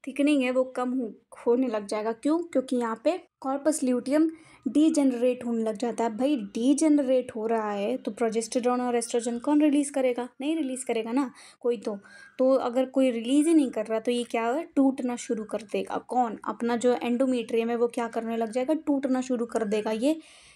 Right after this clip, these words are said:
यूट्रिन वॉल। अब जैसे जैसे ये टूटेगा क्या निकलेगा? ब्लीड, ब्लड निकलेगा, जिसकी वजह से ब्लीडिंग होती है और इसी को हम मेंस्ट्रुअल फेज कहते हैं। तो ये देखो ये फर्स्ट डे है और ये यहाँ से फ़ाइव डे, तो इसके बीच में मेंस्ट्रुअल फेज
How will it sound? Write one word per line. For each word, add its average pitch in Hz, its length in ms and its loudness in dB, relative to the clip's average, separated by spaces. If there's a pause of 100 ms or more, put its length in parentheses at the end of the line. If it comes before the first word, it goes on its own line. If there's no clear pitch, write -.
(140)
यूट्रिन 254 380 2
वॉल। 202 300 -4 (380)
अब 233 100 -4
जैसे 240 340 -2
जैसे 294 240 -4
ये 277 80 -2
टूटेगा 269 560 0
क्या 240 260 -4
निकलेगा? 226 420 -2
ब्लीड, 240 520 -10 (140)
ब्लड 226 400 -2
निकलेगा, 208 380 -6
जिसकी 226 280 -4
वजह 233 180 -2
से 294 140 0
ब्लीडिंग 285 360 4
होती 208 260 -6
है 190 60 -6
और 247 180 -2
इसी 254 160 -2
को 269 100 -2
हम 311 80 4
मेंस्ट्रुअल 285 440 2
फेज 220 240 -2
कहते 196 280 -8
हैं। 202 80 -12 (280)
तो 247 80 -10
ये 254 140 0
देखो 240 220 0
ये 294 180 4
फर्स्ट 262 520 -2
डे 226 140 2
है 285 280 -4 (260)
और 240 80 0
ये 262 160 2
यहाँ 247 300 0
से 320 300 -2 (300)
फ़ाइव 226 260 -4
डे, - 140 -12 (380)
तो - 60 0
इसके 294 380 0
बीच 226 320 -4
में 320 220 0 (200)
मेंस्ट्रुअल 233 400 -4
फेज 285 380 -2